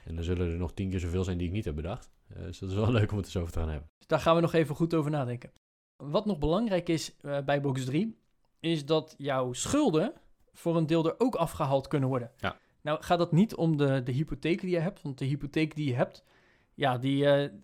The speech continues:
Speaker 2: daar heb je al voordeel van met de hypotheekrenteaftrek, eh, in box één.
Speaker 1: Ja, dat is de hypotheek op je eigen woning. Als je een hypotheek hebt op een, eh, op een beleggingspand of op een vakantiehuisje bijvoorbeeld,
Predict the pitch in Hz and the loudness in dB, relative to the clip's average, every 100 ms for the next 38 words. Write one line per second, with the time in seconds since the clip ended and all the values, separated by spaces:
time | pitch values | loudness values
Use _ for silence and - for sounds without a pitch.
0 | - 147 156 156 165 - 151 156 170 160 | -16 -4 -2 0 -2 2 2 6 6 6
1 | 143 156 151 147 143 - 135 123 165 - | 4 4 2 2 -2 -8 -4 -2 -4 -2
2 | 151 139 147 131 - 160 - 139 143 - | -4 0 -2 -2 -4 -6 -8 -6 -6 -6
3 | - _ _ 147 - 151 135 131 - 139 | -20 _ _ -18 -8 -6 -4 -4 -4 -4
4 | 226 - _ 104 104 127 120 117 117 123 | -4 -8 _ 0 2 2 0 0 0 2
5 | 131 131 - - 127 127 104 104 80 80 | 2 0 -4 -4 -2 -2 0 -2 -2 -6
6 | 104 117 113 127 139 120 117 117 110 107 | -2 -2 0 2 2 0 0 -2 -4 -4
7 | 101 104 98 120 131 - 113 127 101 95 | -4 -4 -2 -2 -2 -4 -4 -4 -6 -6
8 | 90 - 107 120 113 120 113 107 123 196 | -8 -4 -6 -4 -6 -6 -6 -6 -4 -6
9 | - | -10